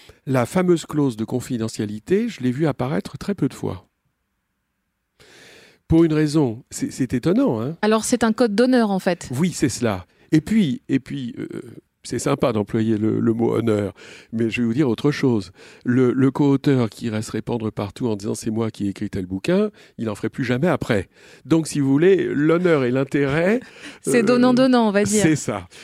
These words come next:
Speaker 1: J'ai eu des clauses de confidentialité, euh, sur un ou deux livres pour des personnalités vraiment très importantes.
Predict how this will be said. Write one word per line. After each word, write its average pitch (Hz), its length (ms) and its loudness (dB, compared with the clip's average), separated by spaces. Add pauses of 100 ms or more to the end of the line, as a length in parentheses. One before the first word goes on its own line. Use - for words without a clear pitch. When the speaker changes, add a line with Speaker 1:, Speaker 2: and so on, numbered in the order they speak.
(220)
Speaker 1:
J'ai 151 420 4
eu 220 200 6
des 151 120 4
clauses 156 320 0
de 127 100 0
confidentialité, 131 1200 2
euh, 117 260 2
sur 117 320 -4
un 139 80 0
ou 135 120 0
deux 117 120 0
livres 127 480 -4
pour 107 200 -12
des 104 100 -10
personnalités 110 560 -10
vraiment 127 420 -2
très 107 240 -6
importantes. 110 680 -6